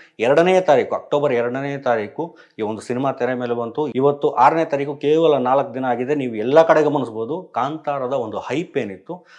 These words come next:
ಅದು ಕಡಿಮೆ ಆಗ್ತಾ ಬಂದಿದೆ. ಇದೇ ಕಾಂತಾರ ಫಸ್ಟ್ ಏನ್ ಸಿನಿಮಾ ಇತ್ತು, ಆ ಒಂದು ಫಸ್ಟ್ ಕಾಂತಾರ, ಆ, ಮು-, ಹಿಂದೆ ಬಂದಂಥ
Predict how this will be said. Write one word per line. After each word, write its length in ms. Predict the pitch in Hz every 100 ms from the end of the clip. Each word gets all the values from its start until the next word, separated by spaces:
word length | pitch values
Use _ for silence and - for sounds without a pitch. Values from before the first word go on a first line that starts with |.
| _
ಅದು 140 | 101 123
ಕಡಿಮೆ 280 | 101 101
ಆಗ್ತಾ 320 | 95 87 - 92
ಬಂದಿದೆ. 480 | 87 82 82 _ _ - - -
ಇದೇ 340 | 127 175 202
ಕಾಂತಾರ 520 | - - 123 156 160
ಫಸ್ಟ್ 380 | 147 190 185 -
ಏನ್ 300 | 160 139 147
ಸಿನಿಮಾ 300 | 139 131 147
ಇತ್ತು, 320 | 127 - 107
ಆ 140 | 127 123
ಒಂದು 200 | 143 127
ಫಸ್ಟ್ 340 | - 170 -
ಕಾಂತಾರ, 320 | - 135 135 147 127 - - -
ಆ, 160 | 120 120
ಮು-, 160 | 120
ಹಿಂದೆ 220 | 120 147 180
ಬಂದಂಥ 340 | 156 143 127